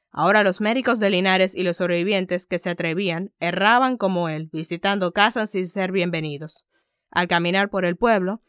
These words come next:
entre una visita trágica y la que seguía, por primera vez se atrevió a pedir un milagro, con la certeza de que solo un portento así salvaría a la población de Linares. Wow.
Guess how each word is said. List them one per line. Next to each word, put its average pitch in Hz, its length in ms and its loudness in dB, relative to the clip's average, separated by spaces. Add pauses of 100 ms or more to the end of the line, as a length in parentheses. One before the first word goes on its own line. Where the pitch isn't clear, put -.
entre 170 260 -2
una 185 180 0
visita 185 340 -2
trágica 190 540 0 (200)
y 180 120 -2
la 180 120 2
que 175 120 -2
seguía, 196 500 -2 (340)
por 180 180 0
primera 214 400 4
vez 220 200 2
se 233 60 -2
atrevió 190 360 4
a 202 60 4
pedir 185 300 2
un 190 100 2
milagro, 156 540 -4 (640)
con 175 180 0
la 175 120 2
certeza 196 460 0
de 214 120 2
que 185 100 0
solo 214 440 2 (140)
un 214 220 -2
portento 185 500 0
así 226 380 -4
salvaría 185 520 0
a - 20 2
la 196 100 2
población 175 500 -2
de 180 120 -2
Linares. 156 560 -12 (1900)
Wow. 151 440 -4